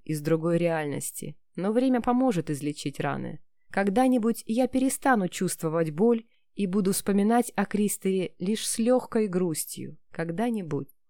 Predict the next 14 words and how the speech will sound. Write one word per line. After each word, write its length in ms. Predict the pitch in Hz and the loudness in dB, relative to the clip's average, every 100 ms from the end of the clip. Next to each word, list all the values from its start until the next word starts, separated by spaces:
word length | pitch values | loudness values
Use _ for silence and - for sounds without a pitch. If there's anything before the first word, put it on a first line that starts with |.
| _ _ _ _ | _ _ _ _
Мысли 440 | 175 226 - 180 185 | -2 0 0 0 -2
об 260 | 170 170 - | -2 -6 0
Ириде, 680 | 180 196 220 170 156 147 - | 2 2 0 0 -2 -2 -2
Илиане 640 | 175 170 175 196 196 160 | 2 2 2 2 2 0
и 120 | - 170 | 0 0
опасности, 1000 | 175 - 214 220 - 160 - - 147 - - | 0 0 0 0 0 -2 -2 -6 -8 -10 -8
что 200 | - 190 | 0 2
нависла 480 | 196 196 196 - | 2 0 0 0
над 260 | 165 160 - | 0 0 0
Анрелином, 720 | 160 160 170 196 233 180 151 - - | 0 2 2 4 4 2 -2 -8 0
тоже 300 | 247 240 175 | 2 4 2
прибавляли 640 | 160 170 160 175 202 196 175 | 2 2 2 2 2 0 2
головной 500 | 156 151 165 170 165 | 2 2 0 -2 -2
боли. 460 | 147 139 - 151 | 0 0 -4 -10